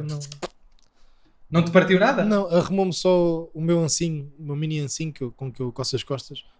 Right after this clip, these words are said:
Speaker 1: arrumou-me só num sítio diferente. De resto, não fez assim nada.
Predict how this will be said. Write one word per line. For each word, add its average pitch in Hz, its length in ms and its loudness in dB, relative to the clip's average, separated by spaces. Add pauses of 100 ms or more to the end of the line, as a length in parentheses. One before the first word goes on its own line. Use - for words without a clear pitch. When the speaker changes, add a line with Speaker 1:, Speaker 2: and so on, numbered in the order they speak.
Speaker 1:
arrumou-me 143 320 0
só 160 120 -2
num 151 100 0
sítio 143 240 -2
diferente. 117 500 -8
De - 80 -8
resto, 123 320 -8
não 151 120 -2
fez 156 180 0
assim 156 240 0
nada. 160 380 -4